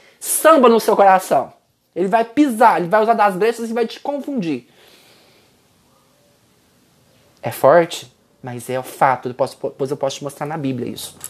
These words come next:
O tanto que é importante a gente saber olhar.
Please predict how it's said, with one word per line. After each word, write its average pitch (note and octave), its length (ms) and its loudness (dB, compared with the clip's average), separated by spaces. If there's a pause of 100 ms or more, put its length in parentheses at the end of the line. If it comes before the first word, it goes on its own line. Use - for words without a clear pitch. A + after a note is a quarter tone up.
(680)
O C#3 100 4
tanto E3+ 460 0 (380)
que D#3 180 -2
é D#3+ 180 4
importante D3+ 800 -2 (180)
a C#3 100 0
gente D3+ 240 -4
saber F3+ 720 4 (240)
olhar. C#3+ 560 2